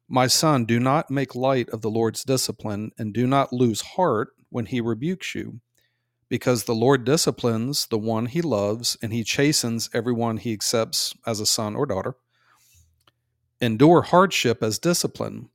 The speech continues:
God is treating you as his children, for what children are not disciplined by their father?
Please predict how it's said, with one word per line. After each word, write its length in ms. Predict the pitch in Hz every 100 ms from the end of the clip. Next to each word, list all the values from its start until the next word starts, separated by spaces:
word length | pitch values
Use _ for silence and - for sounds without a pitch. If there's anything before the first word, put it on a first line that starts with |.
| _ _ _ _ _ -
God 280 | 117 120 147
is 140 | 127
treating 360 | - 139 151 131
you 120 | 120
as 180 | 110 -
his 120 | 110
children, 480 | - 170 165 113 113
for 180 | - 120
what 240 | 127 151
children 380 | - 131 131 117
are 100 | 110
not 280 | 117 113 113
disciplined 520 | 123 131 - 139 135
by 140 | 104
their 140 | 113 123
father? 520 | - 160 127 123